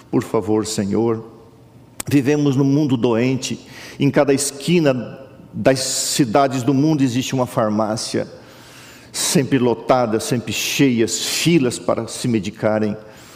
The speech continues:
Ó Deus, como as pessoas carecem da cura divina.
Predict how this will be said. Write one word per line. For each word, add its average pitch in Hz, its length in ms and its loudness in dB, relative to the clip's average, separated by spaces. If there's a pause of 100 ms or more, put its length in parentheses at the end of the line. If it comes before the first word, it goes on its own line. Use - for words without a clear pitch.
(240)
Ó 113 180 0
Deus, 110 260 0
como 117 140 -2
as 113 100 -4
pessoas - 400 -4
carecem 104 760 -2 (720)
da 117 160 -2
cura 131 440 0
divina. 110 720 -2